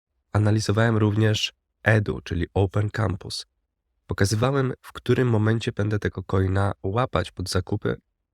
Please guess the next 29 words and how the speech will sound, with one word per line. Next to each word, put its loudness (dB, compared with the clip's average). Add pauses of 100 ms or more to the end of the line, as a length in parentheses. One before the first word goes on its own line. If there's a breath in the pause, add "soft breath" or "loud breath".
(240)
i -2 (420)
ten -2
proalert 0
również 4
został -2 (120)
aktywowany. -2 (300)
Zwróćcie -6
uwagę 0
na -4 (380)
moment 0
aktywacji -2
tego -2
proalertu -2 (480)
już 0
po -2
największych 0
jego -2
spadkach, -2 (500)
moment, 6
gdy 2
był -2
analizowany, 0
no -4
to -6
była -2
jeszcze -2
godzina -4
około -6
dwudziestej -4